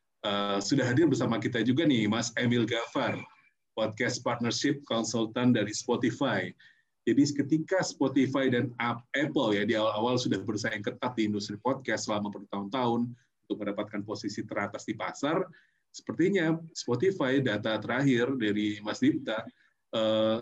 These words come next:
itu berhasil memenangkan hati, eh, generasi Z dan millennials nih. Jadi kayaknya kelihatannya platformnya akan mendorong lebih banyak konten, eh, audio, terus ber-, berinovasi terus untuk mendapatkan audiens yang lebih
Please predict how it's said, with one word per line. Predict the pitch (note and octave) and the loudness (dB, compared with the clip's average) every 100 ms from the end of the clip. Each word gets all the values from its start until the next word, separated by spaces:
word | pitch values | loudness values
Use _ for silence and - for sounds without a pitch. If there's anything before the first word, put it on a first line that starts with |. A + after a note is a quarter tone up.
| G#2+ B2 | -4 0
itu | C3+ G3+ G3+ F3 | 2 4 4 4
berhasil | C3 C#3 D3+ E3+ | 2 0 2 4
memenangkan | D3+ C#3+ C#3+ D3+ | 6 4 4 2
hati, | D3 D3 D3+ C#3 C3+ C3 | 0 2 4 6 2 -2
eh, | B2 | -4
generasi | B2 C3 C3+ C3+ | 0 2 2 2
Z | C#3 C#3+ | 2 2
dan | C3 B2+ | 2 4
millennials | C3 C3 D#3 E3 C#3 - | 6 8 6 6 2 0
nih. | A2 G#2+ - _ _ _ _ | -8 -10 -16 _ _ _ _
Jadi | A2 A2 B2+ C#3+ | 0 4 6 6
kayaknya | B2+ A2+ F3+ F3 C3 | 4 2 2 2 2
kelihatannya | C3 B2 B2 C3 D#3+ D#3+ | 2 2 2 2 2 2
platformnya | - A#2 - B2 C3 F3 | 0 -2 0 4 4 4
akan | A#2+ A2+ A2 | 2 0 0
mendorong | A2 G#2 G#2 G#2+ | 2 0 0 -2
lebih | G#2 | 0
banyak | G2+ G2+ G#2 | -2 -2 -4
konten, | G#2 G2+ G2+ | -6 -6 -8
eh, | - - - G#3 G3+ | -10 -16 -6 -6 -6
audio, | G3 B2+ D#3+ C#3 C3 D#3+ - _ _ | -8 0 4 6 4 2 -12 _ _
terus | - B2 | -2 -2
ber-, | - G#2+ G#2 G2+ G2+ E3 F3 | 0 0 2 0 2 2 0
berinovasi | - C3 C3 C#3+ D3 D#3 E3 | -2 0 2 2 2 2 2
terus | E3 D3+ | 2 0
untuk | B2 A#2+ | -4 -4
mendapatkan | A2 G#2+ - B2+ | -4 -4 -8 -10
audiens | G#2 G#2 A2 | -8 -8 -8
yang | A2+ | -10
lebih | G2+ | -14